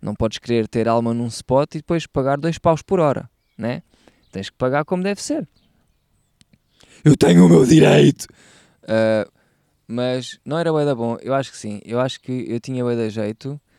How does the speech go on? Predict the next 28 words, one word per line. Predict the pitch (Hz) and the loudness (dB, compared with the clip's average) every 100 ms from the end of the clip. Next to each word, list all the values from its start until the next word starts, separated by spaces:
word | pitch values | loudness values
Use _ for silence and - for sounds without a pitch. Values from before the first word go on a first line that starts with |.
| _ | _
modéstia | - 110 113 - 107 | -8 -6 -4 -4 -8
à | |
parte, | - 110 127 - _ _ _ | -4 -6 -6 -12 _ _ _
acho | - 120 | -6 -6
que | - | -2
era | 120 | -2
mesmo | 120 120 | -2 -2
bué | 120 | -2
da | 120 | -2
bom | 117 120 | -2 -4
a | 120 | -4
fazer | 120 113 113 | -6 -6 -6
isso. | 117 117 - _ _ _ _ _ - | -8 -10 -20 _ _ _ _ _ -8
E | 120 120 120 123 120 | -6 -4 -4 -6 -4
pá, | 151 139 98 - | -2 0 -2 -10
se | 110 - 131 | -16 -6 -4
alguém | 131 139 | -4 -6
tiver, | 123 143 123 117 120 | -8 -12 -6 -6 -6
se | 127 | -8
alguém | 123 127 | -10 -10
tiver | 131 120 120 | -10 -6 -6
um, | 123 120 104 | -6 -10 -10
um | 127 135 | -8 -8
tio, | - 123 117 107 - _ _ | -6 -6 -4 -6 -10 _ _
um | 123 127 | -6 -6
avô, | 104 110 113 | -4 -6 -6
um | 127 | -8
pai, | 117 113 104 104 | -8 -6 -6 -8